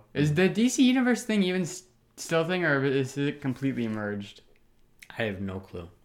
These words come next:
Speaker 1: I don't know. Um, Rachel Ze-,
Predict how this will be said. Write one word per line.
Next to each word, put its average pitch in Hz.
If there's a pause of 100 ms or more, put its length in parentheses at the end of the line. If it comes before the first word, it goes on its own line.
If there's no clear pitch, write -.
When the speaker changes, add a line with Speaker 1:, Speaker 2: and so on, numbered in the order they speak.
(600)
Speaker 1:
I 131
don't 107
know. 101
Um, 151 (260)
Rachel 156
Ze-, 131